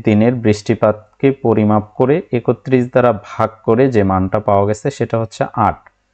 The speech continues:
এই জন্য এটা হচ্ছে গড় বৃষ্টিপাত। তাহলে আমরা দেখি প্রত্যেক মাসের কীরকম একটা অবস্থা,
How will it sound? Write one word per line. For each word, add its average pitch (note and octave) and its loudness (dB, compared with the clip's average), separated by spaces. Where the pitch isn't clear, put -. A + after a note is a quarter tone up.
এই A2 0
জন্য B2 2
এটা B2 0
হচ্ছে C3+ -6
গড় A2 4
বৃষ্টিপাত। - -4
তাহলে B2+ 4
আমরা C#3 4
দেখি B2+ 0
প্রত্যেক C#3+ 0
মাসের A#2+ 2
কীরকম A#2 2
একটা G#2+ -2
অবস্থা, G#2+ -4